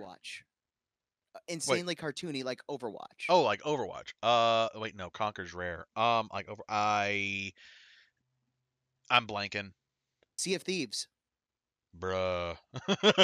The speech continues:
Speaker 2: Bruh. <laughs> The, the crossover potential is there.
Speaker 1: It,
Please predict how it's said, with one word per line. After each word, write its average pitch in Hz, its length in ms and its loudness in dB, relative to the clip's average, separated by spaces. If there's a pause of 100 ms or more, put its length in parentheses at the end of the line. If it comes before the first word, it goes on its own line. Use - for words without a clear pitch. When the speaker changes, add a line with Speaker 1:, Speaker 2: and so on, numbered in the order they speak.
(840)
Speaker 2:
Bruh. 135 840 10
<laughs> - 1400 2 (1000)
The, 120 100 2 (320)
the - 100 -14
crossover 120 440 2
potential 135 480 -4
is 135 260 -2
there. 135 560 6 (280)
Speaker 1:
It, 214 60 0